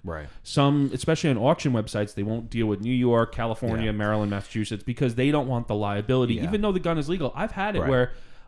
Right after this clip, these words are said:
Speaker 2: I've had to tell a seller, "Hey, no, you can ship a gun as an individual to an F F L. You don't have to go through another F F L." "No, uh, as per the whatever, whatever." It's like, okay,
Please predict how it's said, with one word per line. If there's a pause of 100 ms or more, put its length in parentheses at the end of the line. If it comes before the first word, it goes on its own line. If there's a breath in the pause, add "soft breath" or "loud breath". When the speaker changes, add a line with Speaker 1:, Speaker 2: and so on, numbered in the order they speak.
Speaker 2:
I've
had
to
tell
a
seller, (280 soft breath)
"Hey,
no,
you
can (100)
ship
a
gun (260)
as
an
individual
to
an
F
F
L. (580 soft breath)
You
don't
have
to
go
through
another
F
F
L."
"No,
uh,
as
per
the
whatever,
whatever."
It's
like,
okay,